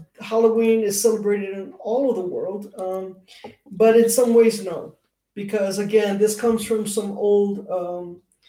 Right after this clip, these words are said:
this is an old pagan holiday that just, you know,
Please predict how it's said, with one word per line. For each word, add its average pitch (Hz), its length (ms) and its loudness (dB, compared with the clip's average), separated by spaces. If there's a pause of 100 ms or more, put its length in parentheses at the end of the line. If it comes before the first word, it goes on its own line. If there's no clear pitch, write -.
(500)
this 214 240 2
is 208 120 2
an 208 140 4
old 202 400 4
pagan 208 320 4
holiday 202 680 0
that 175 380 -4 (220)
just, - 460 -6 (540)
you 202 180 -2
know, 170 280 -8